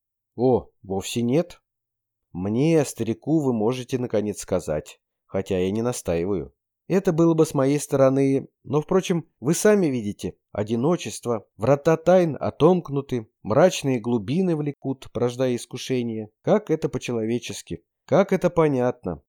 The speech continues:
Чем же является любопытство? Первым инстинктом новорождённого, естественнейшим инстинктом,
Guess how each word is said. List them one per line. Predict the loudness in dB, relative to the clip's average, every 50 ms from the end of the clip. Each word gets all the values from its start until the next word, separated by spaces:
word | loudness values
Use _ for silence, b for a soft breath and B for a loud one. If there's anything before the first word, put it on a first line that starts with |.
| _ _ _
Чем | -4 4 6 6 6 6
же | 2 -2
является | -2 0 2 4 6 6 4 4 0 -4
любопытство? | -2 2 2 2 2 2 0 -4 -4 -6 -6 -8 -8 -8 _ _ _
Первым | -6 -2 2 2 4 4 4 4 4 2 0 -4
инстинктом | -4 -6 -4 -6 -8 -10 -6 -2 0 0 0 0 0 0 0 0 -2 -8 _
новорождённого, | -4 0 2 2 2 2 0 0 0 2 2 2 2 0 -2 -2 -4 -6 _ _ -8
естественнейшим | -6 -6 -6 -6 -4 0 2 2 2 0 -2 -4 -2 -2 -2 -2 -2 -2 -2 -2 -2 -2
инстинктом, | -4 -6 -8 -4 -2 -2 -2 -2 -4 -6 -8 -8 -8 -12